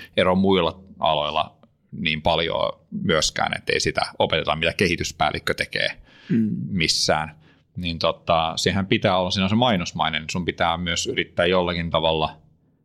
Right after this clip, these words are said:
Speaker 1: kertoa niin, että sä kiinnostuisit siitä niin, että jos siihen etsitään henkilöä, joka haluttaisi, että se pysyisi ehkä talossa sitten ja etenisi urallaan siellä, siellä, niin sun pitäisi ehkä vähän kuvailla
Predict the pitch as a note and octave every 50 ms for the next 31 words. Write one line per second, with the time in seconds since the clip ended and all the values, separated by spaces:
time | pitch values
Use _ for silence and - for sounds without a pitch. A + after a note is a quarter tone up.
0 | _ _ _ _ _ _ _ _ _ _ _ _ _ - - - G#2 F#2+ F#2 F2+
1 | E2+ - F#2+ E2+ D#2+ E2 E2 E2+ E2 D#2+ D#2+ F#2 F#2+ - - G#2+ G2 F#2 F2 E2+
2 | D#2 - - - D#2 D#2 - D#2 D2+ - - - E2 D#2 D#2 - D#2+ D#2+ D#2+ E2
3 | D#2+ D#2+ F#2+ G2 - - _ _ _ _ - - - - - - - - - -
4 | - - D#2 D#2+ D#2 D#2+ D#2 - - _ _ _ - - F2 - - - E2+ -
5 | D#2+ D#2 D#2 E2+ F2 E2+ E2 D2 - D2+ D#2+ D#2 D2+ D2+ D#2 D2+ - D#2+ D2+ D2+
6 | - - _ _ _ _ _ - F#2+ F#2 F2 E2+ - - D2+ - - - - -
7 | - - _ _ _ _ _ _ _ _ - F#2+ F#2 F#2 F#2+ F#2+ F2+ - G2+ G2
8 | - A2 G#2+ G2 F#2 - - - F#2+ F#2 - - - F#2+ F#2 F#2 F2 F#2 - -
9 | G#2 G2 - F2+ F2 F2 - - G#2 F#2 F#2 F2 E2+ E2+ E2 D#2+ - - E2+ E2+
10 | E2 D#2 - - - F2 D#2+ E2+ E2+ E2+ E2+ D2+ - E2+ E2+ E2+ - F2+ F2+ F#2+
11 | F2+ F2 E2+ D#2 - E2+ F2 E2+ E2 E2 D#2 -